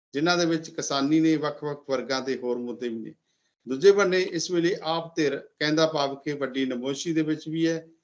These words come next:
ਆਪ ਦੇ ਕੌਮੀ ਸੁਪਰੀਮੋ ਅਰਵਿੰਦ ਕੇਜਰੀਵਾਲ ਇਸ ਵੇਲੇ ਕਥਿਤ ਸ਼ਰਾਬ ਘੁਟਾਲੇ ਦੇ ਮਾਮਲੇ ਦੇ ਵਿੱਚ ਈ ਡੀ ਦੀ ਹਿਰਾਸਤ ਵਿੱਚ ਨੇ।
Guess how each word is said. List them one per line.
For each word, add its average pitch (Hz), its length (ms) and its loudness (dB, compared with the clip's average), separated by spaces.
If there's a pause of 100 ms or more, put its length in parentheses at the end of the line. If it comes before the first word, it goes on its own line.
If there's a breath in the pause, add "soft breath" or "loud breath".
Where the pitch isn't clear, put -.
(280)
ਆਪ 143 240 6
ਦੇ 170 120 2
ਕੌਮੀ 170 520 2
ਸੁਪਰੀਮੋ 156 720 -2
ਅਰਵਿੰਦ 143 320 -2
ਕੇਜਰੀਵਾਲ 151 840 0
ਇਸ 156 220 -6
ਵੇਲੇ 147 440 -2 (720)
ਕਥਿਤ 165 300 -4
ਸ਼ਰਾਬ 135 340 2
ਘੁਟਾਲੇ 135 440 0
ਦੇ 135 120 0
ਮਾਮਲੇ 127 360 0
ਦੇ 143 120 0
ਵਿੱਚ 131 340 -4 (140)
ਈ 139 100 -2
ਡੀ 127 120 -4
ਦੀ 123 220 -6
ਹਿਰਾਸਤ 113 440 -4
ਵਿੱਚ 107 300 -12
ਨੇ। 104 120 -18